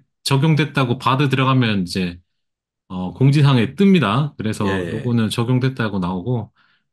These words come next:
Speaker 1: 어, 구글 앱에 직접 통합 예정이고요. 어,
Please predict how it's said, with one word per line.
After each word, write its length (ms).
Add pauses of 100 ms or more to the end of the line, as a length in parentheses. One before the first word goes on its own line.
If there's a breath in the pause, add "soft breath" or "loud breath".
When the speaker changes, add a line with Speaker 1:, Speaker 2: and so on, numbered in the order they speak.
(240)
Speaker 1:
어, 360
구글 280
앱에 240
직접 420
통합 380
예정이고요. 760 (880)
어, 600